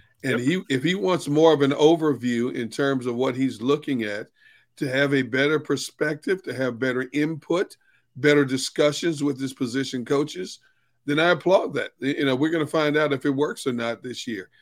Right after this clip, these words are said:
Speaker 1: I applaud the fact that he wants to see everything, a little bit of everything. You know, I think he's smart enough to realize he's not an expert on the defense. He's not an expert on special teams,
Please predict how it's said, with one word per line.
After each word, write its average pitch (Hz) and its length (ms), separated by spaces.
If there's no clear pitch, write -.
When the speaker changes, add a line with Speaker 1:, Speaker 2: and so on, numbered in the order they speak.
Speaker 1:
I 170 120
applaud 185 460
the 139 80
fact 127 320
that 120 100
he 143 120
wants 143 360
to - 80
see 147 360
everything, 147 460
a 123 40
little 147 200
bit 147 140
of 139 180
everything. 135 640
You 131 100
know, 127 140
I 127 80
think 151 220
he's 156 180
smart 151 240
enough 143 200
to 139 100
realize 139 500
he's 147 200
not 143 180
an 135 100
expert 139 580
on 139 100
the 135 80
defense. 123 560
He's 135 160
not 143 180
an 139 120
expert 143 520
on 131 220
special 135 420
teams, - 540